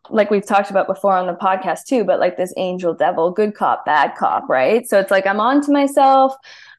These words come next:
I'm not honoring my needs because I want to get ahead. And if I get ahead, the good cop, bad cop, right? It's like, I'm, I'm staying with the flow. Bad is I'm falling behind, right? And so I think that's the phase two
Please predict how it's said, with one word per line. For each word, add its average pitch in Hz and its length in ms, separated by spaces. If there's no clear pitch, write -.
I'm 190 420
not 196 260
honoring 196 400
my 180 140
needs 247 580
because 190 360
I 185 80
want 180 360
to 175 120
get 170 140
ahead. 240 680
And 190 160
if 185 140
I 185 60
get 175 140
ahead, 190 640
the 185 80
good 185 200
cop, - 240
bad 202 240
cop, - 360
right? 123 280
It's 180 160
like, 98 240
I'm, 139 280
I'm 175 160
staying 98 480
with - 140
the - 80
flow. 240 480
Bad 208 400
is 185 100
I'm 175 140
falling 170 340
behind, 180 560
right? 190 300
And 202 120
so 196 140
I 196 60
think 202 200
that's 196 220
the 180 140
phase 185 500
two 214 640